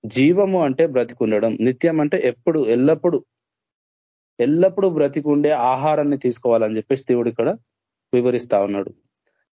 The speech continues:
"మనుష్య కుమారుడు దాన్ని వి-, మీకు ఇచ్చును, ఇందుకై తండ్రి అయిన దేవుడు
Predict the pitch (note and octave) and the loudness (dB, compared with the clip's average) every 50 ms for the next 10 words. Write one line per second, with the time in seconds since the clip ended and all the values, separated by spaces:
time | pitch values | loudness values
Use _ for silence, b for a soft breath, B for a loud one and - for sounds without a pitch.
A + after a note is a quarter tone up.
0 | - A#2 C3 F#3 G#3+ - - G3+ - G3 F#3+ F3+ E3+ E3+ E3+ E3 E3+ D#3+ C#3+ C#3 | -2 0 0 0 0 -2 -2 -2 0 0 0 2 2 2 2 2 0 2 2 0
1 | C3+ C3+ C#3 C#3 C3+ C3 C3 C3+ C3+ C3 B2+ C3+ C#3 C#3 - C3+ C3+ - D#3+ C#3+ | 0 2 0 -2 0 0 2 0 0 2 2 2 2 2 0 -2 0 0 0 0
2 | A#2+ G#2 G#2 B2 D#3+ F3 _ _ _ _ _ _ _ C3+ D3 D#3 E3+ F3 F3+ F#3 | 0 0 -2 -6 -8 -10 _ _ _ _ _ _ _ 0 2 2 2 2 2 0
3 | F3+ F3+ F3 D3 C3 C3 C#3+ C#3+ D#3+ E3 E3+ E3 D#3 D3 C#3 C3+ C#3 C#3+ D3 D3+ | 0 2 0 0 -2 0 -2 0 0 0 2 2 0 0 2 2 2 2 2 0
4 | C3+ A2+ G#2 A2 B2 C3+ | -2 -2 -4 -4 -8 -10